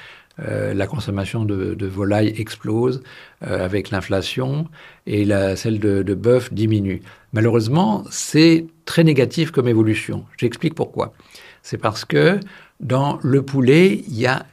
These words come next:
énormément plus de microbes que dans le bœuf ou dans d'autres viandes. Euh, les poulets sont élevés en batterie, c'est quasiment la totalité des poulets. Ils voient pas l'air ni l'herbe, c'est des, des bêtes malades qu'on mange,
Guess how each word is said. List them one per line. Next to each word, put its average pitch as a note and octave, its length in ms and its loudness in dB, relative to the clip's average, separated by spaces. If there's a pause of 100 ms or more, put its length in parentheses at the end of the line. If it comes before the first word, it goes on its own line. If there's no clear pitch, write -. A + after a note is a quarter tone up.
(160)
énormément D3+ 640 2
plus D3 380 0
de A#2+ 140 0
microbes A#2+ 640 2 (400)
que C3 420 2
dans A2+ 220 -2
le A2 120 2
bœuf A#2 440 2
ou A2 60 -8
dans G#2 180 -4
d'autres G#2 240 -4
viandes. F2+ 360 -4 (520)
Euh, G2 180 2
les G#2+ 140 2
poulets B2 280 4
sont B2+ 160 -2
élevés A2 240 2
en G#2+ 80 4
batterie, A2 440 0
c'est A#2+ 140 -2
quasiment A#2+ 320 0
la G#2+ 100 4
totalité A#2 440 0
des G#2+ 140 2
poulets. A#2 520 2 (380)
Ils G#2+ 120 -6
voient A2 200 2
pas A2 140 0
l'air A2+ 240 4
ni G#2 140 0
l'herbe, A#2 400 4
c'est - 160 -6
des, F#2 260 -2
des F#2+ 120 -4
bêtes A2+ 260 -4
malades G#2 400 0
qu'on G2+ 160 -4
mange, G#2 460 -4